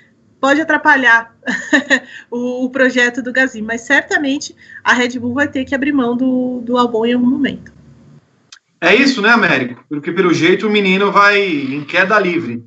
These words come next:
Speaker 2: No final de semana em que a Red Bull não andou tão bem assim como a Evelyn falou,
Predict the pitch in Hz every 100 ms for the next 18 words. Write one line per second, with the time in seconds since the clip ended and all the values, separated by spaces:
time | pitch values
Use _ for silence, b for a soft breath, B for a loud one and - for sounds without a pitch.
0 | _ 143 139 185 196 202 185 170 160 165
1 | 160 147 139 147 175 190 165 143 170 151
2 | 127 143 131 123 143 131 123 123 127 120
3 | 123 117 117 139 190 165